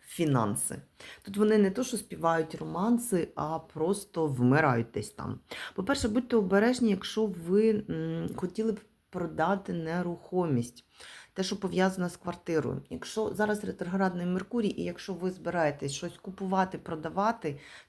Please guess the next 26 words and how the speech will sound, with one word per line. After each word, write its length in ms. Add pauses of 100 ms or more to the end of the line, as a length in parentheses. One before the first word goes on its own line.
(100)
то, 500
будь 160
ласка, 260
перевірте, 680 (200)
тисячу 560
разів 440
перевірте, 640
а 100
ще 180
краще 460
почекайте. 840 (720)
Е, 60
п'ятірка 360
Пентаклі — 540
карта, 280
яка 180
говорить 480
нам, 320 (300)
що, 600
е, 280
фінанси 1160 (880)
хотіли 280
б 80
з 80
вами 300
порозмовляти, 840